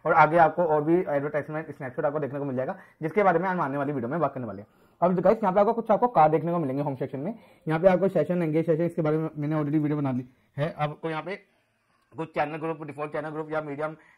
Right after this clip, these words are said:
campaign sources, आपको कुछ कार्ड्स देखने को मिल जाएंगे। अब ये वही कार्ड्स होते हैं, Google ने already यहाँ पे मेंशन किया हुआ है, ये वही कार्ड होते हैं जो कि आपको, जो, जो, जो आप report regular देखते रहते हो, Google उसका card बना के आपको जो है home section के अंदर दिखा देता है। यहाँ पे अगर आप page title के हिसाब से देखना चाहते हो व्यूज, तो यहाँ पे आपको वो चीज़ देखने को मिल जाएगी।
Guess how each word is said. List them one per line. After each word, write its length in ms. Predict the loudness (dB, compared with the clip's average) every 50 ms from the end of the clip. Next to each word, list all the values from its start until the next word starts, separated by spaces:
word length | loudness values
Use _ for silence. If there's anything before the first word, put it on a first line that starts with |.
| _ -10
campaign 280 | -10 -8 -6 -8 -8 -8
sources, 300 | -8 -8 -8 -6 -4 -4
आपको 200 | -4 -4 -6 -6
कुछ 220 | -8 -8 -8 -4
कार्ड्स 260 | 0 0 0 0 0
देखने 160 | -4 -6 -6
को 80 | -6 -6
मिल 80 | -6 -8
जाएंगे। 240 | -8 -10 -10 -14 -16 _ _ _ _ -4
अब 140 | -2 0
ये 80 | 0 0
वही 220 | 0 0 0 0
कार्ड्स 220 | 2 2 2 2 2
होते 120 | -2 -4 -6
हैं, 80 | -6
Google 180 | -4 -4 -4 -4
ने 60 | -4
already 220 | -4 -6 -6 -6
यहाँ 120 | -6 -6 -6
पे 80 | -8
मेंशन 280 | -8 -10 -10 -10 -8 -6
किया 120 | -4 -4
हुआ 140 | -2 -4 -4
है, 100 | -8 -10 -14 _ _ _ -6
ये 80 | -2 -2
वही 140 | 0 0
कार्ड 180 | 0 0 0 0
होते 160 | -2 -4 -6
हैं 120 | -8 -6 -6
जो 100 | -6 -6
कि 220 | -6 -6 -6 -6
आपको, 520 | -4 -4 -4 -4 -4 -2 -4 -4 -4 -6 -12 _ _ -8
जो, 160 | -4 -4 -4 -2
जो, 240 | -2 -2 -2 -2
जो 120 | -2 0 2
आप 200 | 2 2 2 0
report 280 | -2 -4 -4 -2 -2
regular 200 | -2 -2 -2 -2
देखते 240 | -2 -4 -4 -2 -2
रहते 200 | -4 -4 -4 -4
हो, 140 | -6 -4 -4
Google 160 | -4 -4 -4
उसका 160 | -6 -8 -6
card 180 | -4 -4 -4 -4
बना 140 | -6 -8 -6
के 100 | -4 -4
आपको 220 | -4 -4 -6 -8
जो 80 | -8 -6
है 120 | -6 -6
home 100 | -8 -8
section 260 | -10 -12 -12 -12 -12
के 60 | -12 -10
अंदर 120 | -10 -10
दिखा 120 | -8 -10
देता 200 | -10 -10 -12 -16
है। 60 | -18 -20 _ _ _ _ -6 -4
यहाँ 120 | -2 0
पे 80 | 2 2
अगर 140 | 2 2
आप 140 | 2 2 0 -2
page 160 | -4 -4 -4
title 200 | -4 -4 -4 -6
के 100 | -4 -4
हिसाब 140 | -4 -4 -4
से 80 | -4
देखना 220 | -6 -6 -4 -4 -2
चाहते 260 | -2 -2 -2 -2 -4
हो 80 | -4
व्यूज, 220 | -4 -4 -6 -8 -10 -12 _ _ _ _
तो 60 | -6 -4
यहाँ 120 | -4 -2
पे 80 | 0 -2
आपको 160 | -2 -2 -4
वो 80 | -6
चीज़ 140 | -4 -4 -4
देखने 160 | -6 -6 -6
को 60 | -8 -8
मिल 100 | -8 -8
जाएगी। 220 | -8 -8 -8